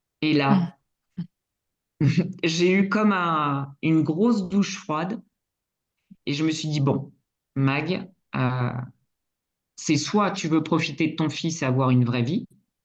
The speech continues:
Speaker 1: ou soit tu veux rester dans les paillettes, mais tu vas jamais le connaître correctement. Qu'est-ce que tu choisis ? »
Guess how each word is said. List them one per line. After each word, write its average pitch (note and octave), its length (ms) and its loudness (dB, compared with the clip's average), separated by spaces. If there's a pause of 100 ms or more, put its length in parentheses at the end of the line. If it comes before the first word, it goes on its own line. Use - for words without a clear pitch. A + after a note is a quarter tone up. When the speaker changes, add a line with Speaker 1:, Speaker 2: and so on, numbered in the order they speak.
(340)
Speaker 1:
ou D#3 100 2
soit G#3+ 220 -2
tu G#3+ 140 -2
veux E3 100 0
rester D#3 300 -2
dans D#3 140 0
les C#3+ 120 0
paillettes, C#3+ 400 -4
mais E3 140 -2
tu E3 140 -8
vas D3+ 100 -2
jamais E3 220 0
le E3 80 -4
connaître E3 320 -2
correctement. C#3+ 480 -6 (1800)
Qu'est-ce F#3 200 -4
que - 100 -2
tu F3+ 180 -2
choisis ? » C#3 400 0